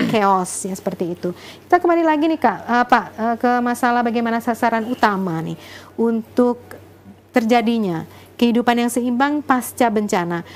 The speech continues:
Kan gini nih, Pak, ya. Bencana, kemudian mereka kehilangan rumah dan sebagainya.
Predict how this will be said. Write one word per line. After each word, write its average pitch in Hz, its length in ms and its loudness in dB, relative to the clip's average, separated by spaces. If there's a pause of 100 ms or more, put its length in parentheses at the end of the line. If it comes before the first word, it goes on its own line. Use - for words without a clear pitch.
(180)
Kan 320 200 2
gini 339 240 2
nih, 160 120 -6
Pak, - 160 -16
ya. 208 120 -12 (600)
Bencana, 175 640 -2
kemudian 190 480 -4
mereka 190 320 -2
kehilangan 190 560 -2
rumah 180 400 -4
dan 180 160 -4
sebagainya. 175 960 -4